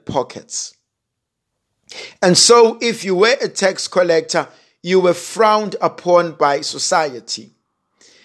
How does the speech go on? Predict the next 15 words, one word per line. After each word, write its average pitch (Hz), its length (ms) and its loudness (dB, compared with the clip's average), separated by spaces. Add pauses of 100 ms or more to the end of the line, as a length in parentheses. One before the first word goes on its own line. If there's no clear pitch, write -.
(240)
But 190 140 2
the 170 80 2
first 330 500 -2
thing 202 260 2
that 185 280 2
I 208 200 0
want 160 640 -2
us 160 300 -4
to - 160 -8
look 156 340 -2
into, 202 560 -2
and 143 240 -2
which 165 340 4
I 196 180 0
love, 135 600 -6